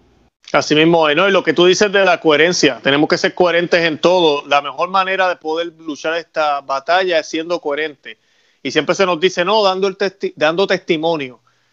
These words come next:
Eh, ya, testimonio no es solamente portarse bien, como dicen muchos,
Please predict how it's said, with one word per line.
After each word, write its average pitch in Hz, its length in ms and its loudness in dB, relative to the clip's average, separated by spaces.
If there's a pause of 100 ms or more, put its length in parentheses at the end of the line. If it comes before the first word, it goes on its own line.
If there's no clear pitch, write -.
Eh, 139 680 0
ya, 156 220 2
testimonio 156 480 -2
no 220 80 2
es 214 80 -4
solamente 202 640 -2
portarse 170 600 -2
bien, 147 200 -2
como - 240 -14
dicen 165 340 -14
muchos, 160 340 -10